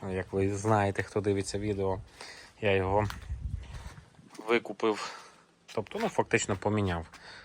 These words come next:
Клієнт забрав в мене іншу автівку, яку я пригнав зі Швейцарії, а цю... я в нього забрав. В такому стані були в нього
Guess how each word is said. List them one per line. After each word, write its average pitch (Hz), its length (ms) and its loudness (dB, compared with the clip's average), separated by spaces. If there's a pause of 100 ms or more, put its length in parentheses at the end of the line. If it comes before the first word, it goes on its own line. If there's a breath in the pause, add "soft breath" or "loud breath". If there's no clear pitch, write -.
(160 loud breath)
Клієнт 90 300 -2
забрав 92 280 -2
в - 20 0
мене 95 220 0
іншу 151 280 0
автівку, 131 460 -2
яку 104 380 0 (1300 loud breath)
я 98 160 -2
пригнав 101 440 0
зі 92 100 -4
Швейцарії, 98 680 2
а 98 80 -4
цю... 143 320 2 (1040 loud breath)
я 107 140 2
в - 20 2
нього 98 220 4
забрав. 95 360 4 (600 loud breath)
В - 40 -18
такому 113 260 4
стані 107 340 6
були 104 240 4
в 107 40 6
нього 110 340 6